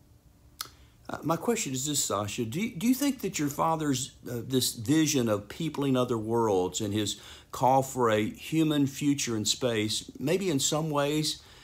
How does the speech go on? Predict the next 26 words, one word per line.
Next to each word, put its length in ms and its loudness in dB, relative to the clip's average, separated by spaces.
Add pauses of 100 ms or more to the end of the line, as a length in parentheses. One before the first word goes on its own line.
(260)
uh, 160 -4
may 140 2
have 120 2
been 120 2
an 140 2
attempt 460 -2
to 100 -2
create 420 0
a 100 0
transcendent 800 -2
purpose, 760 0 (360)
uh, 200 -4
a 100 -2
hope 300 0
for 100 -2
some 240 0
type 320 -4
of 220 -2
immortality, 1040 0 (320)
i-, 80 -20
if 340 -2
not 240 0
for 140 -4
him 340 2 (300)
personally, 640 0
for 580 0